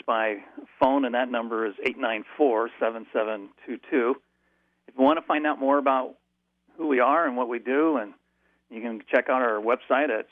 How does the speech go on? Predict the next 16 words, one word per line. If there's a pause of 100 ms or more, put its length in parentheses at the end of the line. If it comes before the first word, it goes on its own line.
sweetwater (120)
chico
dot
com, (1080)
uh,
or
you
can
go
to
our
Facebook
page (520)
and
like
us,